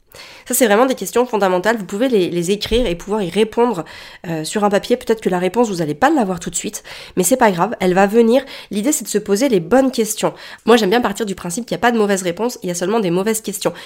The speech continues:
Quand on se pose les bonnes questions, on va obtenir les bonnes réponses. Donc, qu'est-ce que vous savez faire de mieux ? Ou qu'est-ce que vous pourriez faire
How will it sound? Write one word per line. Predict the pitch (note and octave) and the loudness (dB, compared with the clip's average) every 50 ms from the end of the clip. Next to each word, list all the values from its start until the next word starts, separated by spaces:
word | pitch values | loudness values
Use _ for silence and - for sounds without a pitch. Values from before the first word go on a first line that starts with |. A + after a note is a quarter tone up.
| - - - | -20 -10 -8
Quand | F3+ F3 - | -8 -6 -6
on | F3 | -8
se | E3+ - F3+ | -6 -6 -6
pose | E3+ - - E4 F#4 F#4+ D#4 G#3 E3+ E3+ E3+ - - _ - _ | -6 0 4 6 8 8 8 6 2 -4 -10 -14 -20 _ -18 _
les | - F3+ F3+ | -2 -2 0
bonnes | E3+ F3 B3+ C#4 C#4+ B3+ | 2 4 4 4 4 0
questions, | - G3+ E3+ - - - C#4+ - - - - - - - | -2 -6 -6 -4 -2 -2 -2 -2 -6 -14 -20 -14 -4 -2
on | G3 F#3+ | -2 2
va | F#3+ C#4 E4+ | 2 2 2
obtenir | D#4 A3 - - A3 G#3+ G#3+ A3+ B3 C4 B3 - - | 2 0 -2 0 2 2 4 4 4 2 0 -2 -8
les | - F3 F3 | -8 -8 -6
bonnes | E3 F#3+ A3 A3 G#3+ | -2 0 0 0 0
réponses. | G3+ F#3 F3+ - D#3 D3 - | -2 -4 -4 -4 -6 -4 -4
Donc, | F#3 F#3+ - | -6 -6 0
qu'est-ce | - G3 F#3 - | 0 0 0 2
que | - D#4+ | 0 0
vous | C4+ B3 | 0 0
savez | A#3+ - A3 F#3+ F#3+ | -2 -2 -2 -2 0
faire | G3+ C4 B3+ A#3 | -2 -2 -2 0
de | G#3+ | 0
mieux ? | F#3+ F#3 F3+ G3 C4+ F#4+ - - - - - _ | 0 2 4 4 2 2 -2 -8 -18 -20 -10 _
Ou | - D4 F4+ G#4 - - - - _ _ _ _ - _ _ | 8 8 8 8 6 0 -10 -20 _ _ _ _ -20 _ _
qu'est-ce | - F#4+ F#4 F#4 - | 4 4 4 6 2
que | - C#4+ | 0 0
vous | B3 A3+ | 0 -2
pourriez | - B3+ C4+ B3 B3 A#3+ | 0 0 2 4 4 2
faire | A#3 - G#3+ G3 | 2 0 -2 -4